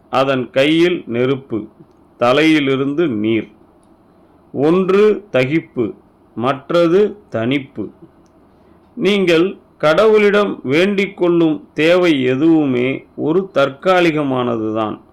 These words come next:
ஆனால் அது உங்களுக்கு சொல்லிக் கொடுப்பது வாழ்க்கையின் நிரந்தரம். கடவுள் உங்கள் வேண்டுதலை கேட்கிறாரோ இல்லையோ,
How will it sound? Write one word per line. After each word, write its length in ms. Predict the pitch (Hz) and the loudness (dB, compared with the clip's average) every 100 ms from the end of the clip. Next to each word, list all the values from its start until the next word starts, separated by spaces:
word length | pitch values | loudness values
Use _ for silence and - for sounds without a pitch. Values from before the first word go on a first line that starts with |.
| _ _ _ _ _ _ _ | _ _ _ _ _ _ _
ஆனால் 640 | - 135 143 117 147 170 - _ _ | -2 0 0 0 0 -2 -8 _ _
அது 320 | - 139 180 202 | -2 0 2 2
உங்களுக்கு 640 | 180 185 185 175 170 160 | 2 2 2 0 0 -4
சொல்லிக் 440 | 135 160 180 196 | -2 -2 -2 -2
கொடுப்பது 720 | 165 156 151 - 156 170 190 - - | -2 -2 -2 -2 0 2 0 -4 -12
வாழ்க்கையின் 880 | 98 104 135 143 - 151 147 156 | -6 -2 -2 -2 -4 -2 -2 -2
நிரந்தரம். 600 | 107 107 120 120 107 101 - _ _ _ _ _ _ _ _ _ _ | -4 -4 -2 -2 -4 -6 -14 _ _ _ _ _ _ _ _ _ _
கடவுள் 600 | 156 170 226 220 170 160 - | 0 2 4 4 2 0 -6
உங்கள் 420 | 160 170 170 160 | -2 0 2 0
வேண்டுதலை 840 | - 143 185 214 208 196 180 165 - | 0 0 2 2 2 2 2 0 -2
கேட்கிறாரோ 840 | 151 160 - 165 160 156 156 180 | -4 -4 -2 0 4 4 4 2
இல்லையோ, 520 | 143 120 123 123 120 | 0 0 0 0 -2